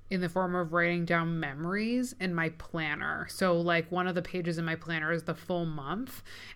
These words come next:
and, like, day by day by day. And I, we've talked about in the past how we don't really hold on to good m-, memories nearly as long as bad ones.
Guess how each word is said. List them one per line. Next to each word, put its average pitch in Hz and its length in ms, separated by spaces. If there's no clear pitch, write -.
and, 175 540
like, 165 260
day 160 140
by 143 160
day 147 160
by - 140
day. 151 240
And 185 420
I, 202 540
we've 214 260
talked 262 280
about 277 160
in 202 40
the 190 60
past 175 380
how 165 300
we 175 140
don't 170 240
really 196 200
hold 175 240
on 165 140
to 170 100
good 165 260
m-, 170 140
memories 165 480
nearly 160 260
as 156 140
long 147 300
as 143 160
bad 185 360
ones. 151 380